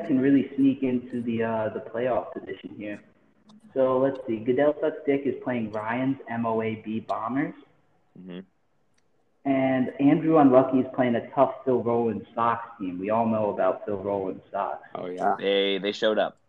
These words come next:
Speaker 3: As of right now, the Phil Rowland Sox has a
Speaker 1: Yeah.
Speaker 3: bye week, so.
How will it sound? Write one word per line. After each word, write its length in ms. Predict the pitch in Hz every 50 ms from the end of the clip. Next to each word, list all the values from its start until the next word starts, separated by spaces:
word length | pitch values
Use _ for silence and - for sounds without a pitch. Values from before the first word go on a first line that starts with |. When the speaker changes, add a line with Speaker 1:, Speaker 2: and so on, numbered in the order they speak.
| _ _ _ _ _ _ _ _ _ _ _ _ _ _ _ _ _ _ _ _ _ _ _ _ _ _ _ _ _
Speaker 3:
As 160 | - 107 113 117
of 140 | 113 101
right 180 | 113 110 113 95
now, 300 | 90 101 120 131 113 - _ _
the 240 | - 101 92 92 92 - _ _
Phil 140 | - 123 113 110
Rowland 300 | 110 107 104 101 92 90
Sox 340 | - 110 110 113 - -
has 160 | - 101 127 123
a 40 |
Speaker 1:
Yeah. 140 | 120 120 120
Speaker 3:
bye 140 | 107 110 -
week, 200 | - 95 78 76 - - - -
so. 300 | - 87 80 78 76